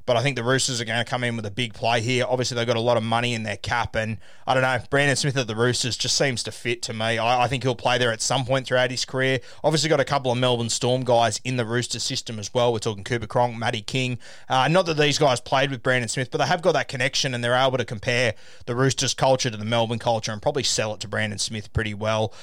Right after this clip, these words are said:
Uh, obviously in Sydney too, I mean, you look at the portfolio and the sort of guy he is down in Melbourne, uh, off field, everyone loves him, you know, everyone's buying his togs, everyone's buying everything that you possibly can with the cheese. If he was to be in Sydney, fuck, game over, it'd be unreal for him.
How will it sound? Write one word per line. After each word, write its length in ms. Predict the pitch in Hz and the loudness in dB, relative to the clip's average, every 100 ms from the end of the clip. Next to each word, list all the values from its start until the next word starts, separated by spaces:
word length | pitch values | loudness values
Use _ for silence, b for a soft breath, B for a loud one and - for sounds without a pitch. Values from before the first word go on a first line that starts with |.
| B 110 | B 0
Uh, 180 | 117 139 | 2 4
obviously 360 | 151 151 151 127 | 4 4 4 2
in 80 | |
Sydney 300 | 113 135 123 | 0 0 -2
too, 260 | 113 123 127 | 0 2 4
I 60 | 110 | 2
mean, 320 | 117 117 110 b b b | 2 0 -2 b b b
you 120 | 131 | 2
look 120 | 143 175 | 2 2
at 60 | |
the 60 | 131 | 0
portfolio 720 | 143 127 - 120 123 120 120 | 0 0 2 4 6 4 4
and 80 | 107 | 2
the 40 | |
sort 220 | - 127 | 0 0
of 60 | 110 | 0
guy 240 | 117 113 | 2 2
he 200 | 117 113 | 0 -2
is 120 | 113 - | -4 0
down 200 | 117 107 | 0 0
in 140 | 104 | -2
Melbourne, 460 | 113 123 127 131 - | 2 2 2 -2 -4
uh, 300 | 110 110 - | 0 0 2
off 180 | 135 - | 0 0
field, 440 | - 127 123 117 B B 143 | 0 2 4 2 B B 0
everyone 300 | 135 123 113 | 2 2 4
loves 280 | 120 113 | 2 2
him, 320 | 123 123 120 107 | 0 0 -2 -4
you 80 | |
know, 140 | 101 110 135 | -2 0 2
everyone's 320 | 135 127 117 | 2 2 2
buying 320 | 120 123 123 | 4 4 2
his 120 | 104 | -2
togs, 360 | - 131 123 123 | 2 4 4 2
everyone's 340 | 127 120 110 | 4 2 0
buying 320 | - 120 113 | 2 2 4
everything 300 | 113 117 113 | 2 0 -4
that 60 | 110 | -4
you 100 | 101 | -2
possibly 340 | 120 - 107 | -2 -2 -6
can 220 | 104 117 113 | -2 -2 -2
with 100 | 101 | -6
the 80 | |
cheese. 480 | - - 120 120 110 B B | -4 2 2 2 -2 B B
If 100 | 120 | -2
he 100 | 131 | 0
was 120 | 139 - | 0 0
to 80 | |
be 120 | 123 117 | 0 0
in 100 | 104 | 0
Sydney, 440 | 127 117 113 110 - | 0 0 -2 -4 -6
fuck, 300 | 104 92 - - | -6 -6 -8 -2
game 240 | 113 107 | 0 2
over, 260 | 107 104 104 | 0 0 -2
it'd 140 | 101 | -2
be 100 | 113 | 0
unreal 380 | 101 101 107 107 | -2 -2 -4 -4
for 280 | - 110 | -4 0
him. 120 | 107 | 0